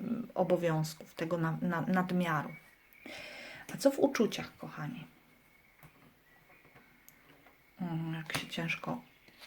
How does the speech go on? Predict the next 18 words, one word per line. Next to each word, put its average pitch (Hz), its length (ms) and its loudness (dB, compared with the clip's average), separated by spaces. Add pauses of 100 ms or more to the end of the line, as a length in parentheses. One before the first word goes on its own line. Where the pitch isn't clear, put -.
(360)
ze 175 100 -4
śliskiego 175 680 0
stołu 165 460 2
ściąga. 160 640 -2 (1000)
Y, 175 520 2
dwójka 302 440 8
denarów. 240 760 10 (340)
Mhm. 170 420 0 (1800)
Myślę, 311 300 6
że 311 120 6
w - 80 0
uczuciach 247 640 6
to - 120 -2
będzie 202 320 6
takie 190 540 0 (420)
utrzymywanie, 208 1200 6 (200)
mm, 180 140 0
swoich 180 380 4